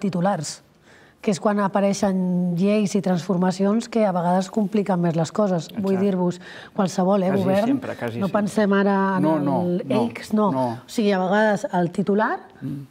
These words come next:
Speaker 1: fa la creació de moviments polítics o moviments socials. Home, prevenim aquests titulars abans de que arribin, perquè jo crec que,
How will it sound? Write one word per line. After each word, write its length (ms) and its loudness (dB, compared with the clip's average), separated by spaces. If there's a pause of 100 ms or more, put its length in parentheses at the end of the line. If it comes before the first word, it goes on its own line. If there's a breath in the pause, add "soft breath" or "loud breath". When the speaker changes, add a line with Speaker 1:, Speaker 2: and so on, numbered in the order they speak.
(160)
Speaker 1:
fa 120 2
la 120 0
creació 760 0
de 180 0
moviments 440 0
polítics 520 0
o 80 2
moviments 480 2
socials. 560 -2 (320 loud breath)
Home, 260 2 (280 loud breath)
prevenim 640 0
aquests 340 -2
titulars 680 0 (220 loud breath)
abans 300 0
de 120 2
que 80 -2
arribin, 360 2
perquè 240 0
jo 100 2
crec 180 2
que, 140 2